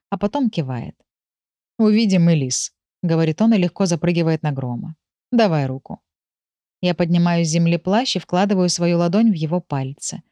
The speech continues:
По телу пробегают мурашки, когда я чувствую тепло руки и шершавые мозоли Бьерна. Если я так реагирую на простое прикосновение, что же будет, когда мы поедем на одном коне?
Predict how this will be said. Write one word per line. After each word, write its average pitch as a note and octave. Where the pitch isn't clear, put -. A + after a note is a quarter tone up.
По E3+
телу G#3+
пробегают F3+
мурашки, F3
когда E3
я E3+
чувствую F#3+
тепло F#3
руки F3+
и B3
шершавые G3
мозоли E3
Бьерна. C3+
Если F#3
я F3
так -
реагирую E3+
на D#3+
простое F#3
прикосновение, E3+
что -
же A3
будет, A#3
когда F3
мы F3
поедем G3+
на E3
одном F3
коне? E3+